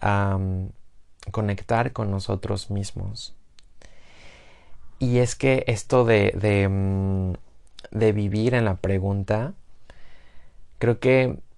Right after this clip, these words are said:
en verdad, o sea, vale muchísimo la pena el, el darle como esa importancia. Y te voy a decir por qué. Porque tal cual una pregunta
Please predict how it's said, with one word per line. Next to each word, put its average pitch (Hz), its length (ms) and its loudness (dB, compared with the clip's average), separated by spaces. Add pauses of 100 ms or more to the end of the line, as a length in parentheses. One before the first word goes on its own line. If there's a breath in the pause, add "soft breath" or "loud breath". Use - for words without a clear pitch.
(260)
en 113 180 2
verdad, 107 500 4
o 107 80 0
sea, 104 500 0
vale 107 340 2
muchísimo 110 640 -2
la 95 180 0
pena 104 500 -2
el, 95 680 -2 (580)
el 107 220 0
darle 110 340 0
como 101 260 -2
esa 101 180 -4
importancia. 101 680 -4
Y 104 40 -2
te - 120 -4
voy 113 160 2
a 120 60 0
decir 113 420 -2
por 101 260 -2
qué. 101 360 -4 (1800 loud breath)
Porque 117 280 4
tal 113 240 2
cual 120 260 2
una 131 280 -2
pregunta 107 960 0